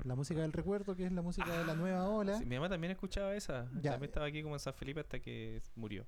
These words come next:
Speaker 1: Ya, mi mamá escucha eso, ¿cachai? Que es como una sección en la tarde, que en realidad es como de las tres a las siete de la tarde.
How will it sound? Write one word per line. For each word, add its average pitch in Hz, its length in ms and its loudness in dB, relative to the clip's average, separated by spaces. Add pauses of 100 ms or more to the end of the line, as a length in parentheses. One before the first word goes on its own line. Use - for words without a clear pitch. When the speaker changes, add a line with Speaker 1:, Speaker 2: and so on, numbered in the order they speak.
Speaker 1:
Ya, 139 380 2
mi 147 140 4
mamá 170 200 4
escucha 220 380 0
eso, 240 400 0
¿cachai? 190 260 0
Que 196 120 2
es 180 40 2
como 196 180 2
una 190 120 4
sección 190 320 0
en 190 100 2
la 180 80 4
tarde, 208 300 0
que 185 60 2
en 170 60 0
realidad 151 260 0
es 160 80 -4
como 147 260 -2
de 143 80 2
las 143 220 0
tres 180 180 4
a 180 80 4
las 170 160 2
siete 190 300 4
de 185 80 4
la 190 100 4
tarde. 202 320 4